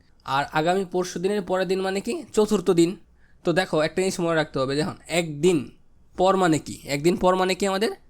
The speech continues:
দ্বিতীয় দিন। এখন তাহলে আমরা কি বলতে পারি? দেখো, আগামীকাল মানে কি? আজকের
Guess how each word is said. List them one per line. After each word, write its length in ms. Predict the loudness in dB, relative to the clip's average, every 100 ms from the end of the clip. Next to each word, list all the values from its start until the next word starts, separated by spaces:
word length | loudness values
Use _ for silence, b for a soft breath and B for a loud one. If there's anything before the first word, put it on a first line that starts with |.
| -2
দ্বিতীয় 280 | 0 4 4
দিন। 240 | 4 0 -10 _ _ -4
এখন 300 | -2 0 2
তাহলে 200 | 2 2
আমরা 160 | 0
কি 140 | 0 0
বলতে 280 | 0 -2
পারি? 160 | -6 -8
দেখো, 280 | -10 -10 -12 -16 -20 -16
আগামীকাল 440 | -4 -2 0 0
মানে 220 | 2 0
কি? 180 | 0 -6 -10 -4
আজকের 720 | 2 2 0 0 2 2 0